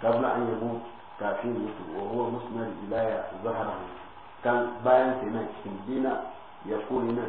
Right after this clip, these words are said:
ce Allahumma ighfir li Allah ka yafe ni warhamni wa alhiqni bi rafiqil a'la dan girma na kullu wa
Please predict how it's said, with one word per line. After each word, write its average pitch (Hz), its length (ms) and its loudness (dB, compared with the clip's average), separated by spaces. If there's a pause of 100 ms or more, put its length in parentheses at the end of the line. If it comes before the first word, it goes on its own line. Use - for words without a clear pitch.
ce 113 80 0
Allahumma 120 640 0
ighfir 117 400 -6
li 110 320 -8 (480)
Allah 110 160 -2
ka 104 80 -4
yafe 110 400 -2
ni 104 160 -4 (480)
warhamni 113 800 0 (480)
wa 98 320 2
alhiqni 113 640 -2
bi 95 160 -8
rafiqil - 400 -8
a'la - 320 -6 (1800)
dan 117 240 0
girma 127 240 2
na 113 160 -2
kullu 104 240 -6
wa 98 160 -4